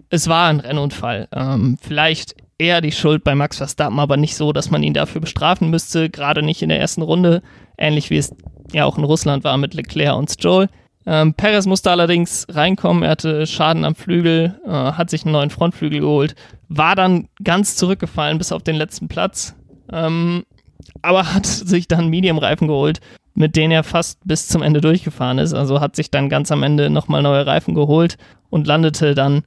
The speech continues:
am Ende des Rennens auf Platz sieben, hat also noch einiges rausgeholt aus so einem katastrophalen Start. Schlechter lief es für seinen Teamkollegen, das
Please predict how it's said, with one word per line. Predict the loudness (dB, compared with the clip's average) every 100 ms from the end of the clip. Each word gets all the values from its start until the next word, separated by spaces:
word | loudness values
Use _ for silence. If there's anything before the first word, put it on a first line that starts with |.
| _ _ _
am | -2 2
Ende | 2 0
des | -2 -4
Rennens | -2 -2 -4 _ _ -2
auf | 0 0 -2
Platz | -4 -4
sieben, | -2 2 2
hat | 2 -2
also | 0 0
noch | 0 0
einiges | 0 2 0 -2
rausgeholt | -2 0 2 2 0
aus | -2 -2 -2
so | -4 0 0
einem | 0 -2
katastrophalen | -4 -6 -6 -6 -6 -4 -4 -6 _ -14
Start. | -10 -2 0 0 -2 -10 _ _
Schlechter | -6 0 0 0 0
lief | 0 -2
es | -6
für | -4
seinen | -2 0
Teamkollegen, | 2 2 2 0 0 0 0
das | -2 -2